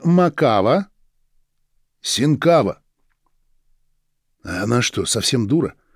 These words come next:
Фамилии были расположены в алфавитном порядке японского языка. Откуда после слога «К» сразу появится слог «Ма»? Пока я размышлял на эту тему, выкликнули мое имя.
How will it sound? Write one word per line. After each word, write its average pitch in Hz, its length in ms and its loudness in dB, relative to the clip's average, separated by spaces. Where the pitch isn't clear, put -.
Фамилии 170 520 4
были 147 200 4
расположены 147 800 2
в 135 60 2
алфавитном 139 680 0
порядке 131 580 0
японского 131 680 0
языка. 120 600 0
Откуда 151 500 0
после 127 400 -2
слога 120 460 0
«К» 127 380 -4
сразу 104 440 -2
появится 107 600 -2
слог 107 400 -4
«Ма»? 110 440 -2
Пока 156 180 -2
я 175 60 0
размышлял 160 480 0
на 160 80 2
эту 143 240 0
тему, 175 420 2
выкликнули 139 540 2
мое 139 280 4
имя. 117 400 -2